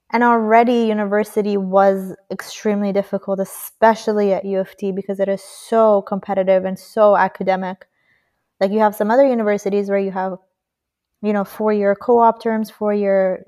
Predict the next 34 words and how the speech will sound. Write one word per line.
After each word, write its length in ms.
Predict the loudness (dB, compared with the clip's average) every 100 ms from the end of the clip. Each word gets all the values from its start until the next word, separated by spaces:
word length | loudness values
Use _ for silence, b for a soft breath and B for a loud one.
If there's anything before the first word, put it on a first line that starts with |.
| _
school 280 | -10 -2 -2
terms, 280 | 0 -2 0
like 220 | -2 _
the 80 | -6
University 420 | -4 -4 -6 -6
of 100 | -6
Waterloo. 640 | -2 -2 0 0 0 0 -2 _ _ _ _ _ _ -2
But 180 | 2 2
at 140 | 2
U 120 | 0
of 160 | -2 -2
T, 180 | -2 0
it 60 |
was 140 | 0 -2
just 160 | -8
extremely 480 | -10 -10 -4 -2 0
academic 640 | -2 -4 -2 -2 -4 -6 -8
and 200 | -10 -8
competitive. 520 | -8 -4 0 0 -2 _ _ _ _ _ _ _ _ _ _ _ _ _ 0
So 320 | 6 6 6 0 -2
to 120 | 2
me, 300 | 4 2 4
university 560 | 4 6 6 6 4 4
was 200 | 4 4
an 180 | 2 2
extremely 800 | -2 -8 -8 0 2 2 2 0
difficult 440 | 0 -4 -4 -4
time. 360 | -2 0 0 0
And 100 | 0
then 160 | -2
transitioning 800 | -4 -2 0 2 0 0 -2 -2
again 380 | 0 0 0 0
from 240 | -2 -4
university 680 | -2 -2 0 0 -2 -2 -4